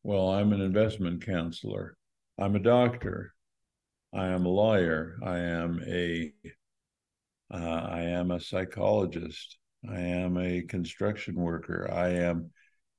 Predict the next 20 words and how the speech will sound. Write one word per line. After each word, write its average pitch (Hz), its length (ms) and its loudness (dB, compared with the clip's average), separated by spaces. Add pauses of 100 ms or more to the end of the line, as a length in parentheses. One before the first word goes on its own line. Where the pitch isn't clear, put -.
(160)
that, 117 380 2
that 120 400 4
becomes 104 500 0
such 123 260 2
an 98 100 4
important 87 600 0
part 85 280 2
of 73 100 -2
our 76 200 0
identity. 80 680 -2
And 120 140 -2
it's 117 240 -6
a, 98 160 0 (680)
it's 127 220 0
a 113 80 6
legitimate 92 680 2
answer, 87 400 0
although 107 380 2
I 107 120 2
doubt 127 640 2